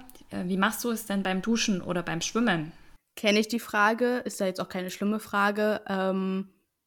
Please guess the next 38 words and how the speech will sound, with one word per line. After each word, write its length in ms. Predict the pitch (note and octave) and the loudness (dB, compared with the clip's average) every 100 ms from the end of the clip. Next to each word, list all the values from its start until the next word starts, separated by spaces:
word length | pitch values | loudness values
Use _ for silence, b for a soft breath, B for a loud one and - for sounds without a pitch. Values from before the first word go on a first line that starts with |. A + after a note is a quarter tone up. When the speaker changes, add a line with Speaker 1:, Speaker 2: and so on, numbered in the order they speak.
| _ | _
Speaker 2:
aber 180 | G3 F#3 | 0 2
einfach 340 | F#3+ F#3+ F#3+ F#3+ | 2 0 -2 -2
nur 100 | F#3 | -2
so 120 | F#3+ | -2
die 100 | F#3 | -2
erste 300 | F#3 F3+ F#3+ | -2 -4 -6
Frage, 340 | - F#3 F#3 | -2 -2 0
die 120 | F#3 | -4
gestellt 360 | F#3 F#3+ F#3 F#3 | -6 -2 -2 -2
wird, 160 | G3+ - | -6 -4
wenn 100 | F#3+ | -4
ich 120 | G3 | -2
von 80 | F#3+ | -2
meiner 220 | F#3 F#3+ | -2 -4
Pumpe 280 | - G#3 G#3 | -4 -4 -4
erzähle, 480 | G#3 - G#3+ G#3 | -6 -4 -2 -2
so, 140 | G3 F#3 | -4 -4
„Hä, 260 | F#3 G3 | -2 0
da 80 | G3+ | 0
hast 160 | F#3+ F#3 | -2 -4
du 40 | |
ja 80 | F3+ | -6
so 100 | F#3 | -4
einen 60 | F#3 | -6
Schlauch 320 | - F#3+ A3 | -4 -4 -4
dran, 320 | - G#3+ A3 B B - | -2 -2 -2 B B -10
wie 80 | |
machst 320 | E3+ F#3 G#3+ - | -4 -2 -2 -2
du 40 | |
das 200 | G#3 G#3 | 0 -2
denn 180 | - G#3 | 0 -2
dann, 300 | G3 G3 G3+ B B - | 0 0 -2 B B -6
wenn 120 | G3 | -4
du 80 | F#3 | -2
duschen 380 | G#3+ D4 D4+ C4 | 4 4 6 6
gehst 260 | B3 B3 | 4 2
oder 240 | A3 A3+ | 0 0
so?“ 60 | A3 | 2